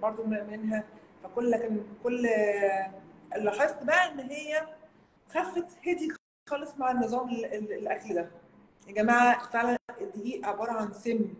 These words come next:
إحنا عمالين بناخد سم بالبطيء، سم بيأثر على صحتنا وعلى نفسيتنا وعلى كل حاجة إحنا بنعمل. خسيت مقاسات،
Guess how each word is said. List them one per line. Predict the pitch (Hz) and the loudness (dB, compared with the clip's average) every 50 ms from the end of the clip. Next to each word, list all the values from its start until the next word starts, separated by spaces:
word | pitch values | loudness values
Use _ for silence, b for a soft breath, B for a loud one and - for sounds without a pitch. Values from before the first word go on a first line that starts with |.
| - - | -18 -18
إحنا | - - 220 220 | -18 -16 -14 -14
عمالين | 202 202 202 214 233 226 | -14 -12 -12 -12 -12 -10
بناخد | 214 214 226 240 233 233 220 - | -10 -8 -10 -10 -10 -10 -12 -10
سم | - - 233 233 240 220 - - - - | -6 -4 0 2 2 0 0 -6 -10 -2
بالبطيء، | - 233 233 233 214 208 208 - 226 220 - - - - - - - - - - - - - - B B B B B | 0 0 2 2 0 0 -2 -2 -10 -12 -12 -14 -16 -20 -20 -20 -20 -20 -20 -20 -20 -20 -20 -20 B B B B B
سم | - - 269 269 269 254 233 | -2 4 4 6 6 6 4
بيأثر | 208 208 208 208 226 240 - - 254 | 4 4 2 2 0 -2 2 2 2
على | 220 208 208 202 202 | 2 2 0 -2 -2
صحتنا | - 208 - - 240 254 254 254 254 254 | -4 -4 -4 0 4 6 6 6 8 6
وعلى | 240 240 226 220 208 202 202 202 202 | 8 8 8 6 4 4 2 2 2
نفسيتنا | 202 202 - - 214 196 214 233 240 - - 269 262 | 0 -2 -4 -6 -2 2 2 2 2 2 0 2 2
وعلى | 247 240 233 226 220 208 202 202 - - | 4 4 4 4 2 2 0 -2 -4 -6
كل | 247 247 247 | -6 -6 -6
حاجة | 240 - 240 247 247 247 233 - - | -8 -8 -8 -4 -2 -2 -2 -2 -4
إحنا | - - - 220 220 | -12 -16 -10 -8 -8
بنعمل. | 220 220 233 233 226 226 214 208 - - - - - - _ _ _ - - - _ _ _ _ - - - - _ _ _ _ _ _ _ _ _ _ _ _ _ _ B B B B - | -6 -4 -6 -6 -6 -6 -10 -14 -14 -18 -20 -20 -20 -20 _ _ _ -20 -20 -20 _ _ _ _ -20 -20 -20 -20 _ _ _ _ _ _ _ _ _ _ _ _ _ _ B B B B -4
خسيت | - 233 214 220 302 311 311 - | 0 0 2 4 2 2 2 2
مقاسات، | 302 247 226 220 226 262 240 208 202 - - - | 2 2 2 2 2 2 2 2 2 -2 -8 -16